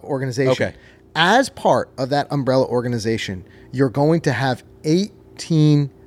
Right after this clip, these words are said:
Speaker 1: events. These are going to be combined events
Speaker 2: Okay.
Speaker 1: with fields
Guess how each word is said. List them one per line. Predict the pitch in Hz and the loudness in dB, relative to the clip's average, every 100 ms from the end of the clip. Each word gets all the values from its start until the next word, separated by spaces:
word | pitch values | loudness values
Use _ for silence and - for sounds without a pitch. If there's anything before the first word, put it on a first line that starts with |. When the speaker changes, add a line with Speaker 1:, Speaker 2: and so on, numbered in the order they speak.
| - - | -8 -4
Speaker 1:
events. | 123 107 - - - - - - - - | -2 -2 -6 -10 -14 -16 -20 -20 -20 -2
These | 151 160 | 2 2
are | |
going | 185 190 | 4 2
to | 165 | 2
be | 151 | -2
combined | - 139 117 127 139 190 | -2 -6 -2 0 2 2
events | 208 147 123 127 - - | 2 2 0 -2 -6 -8
Speaker 2:
Okay. | 98 107 101 | -10 -4 0
Speaker 1:
with | 135 | 0
fields | - - 220 156 127 143 - | 0 0 4 6 4 0 -8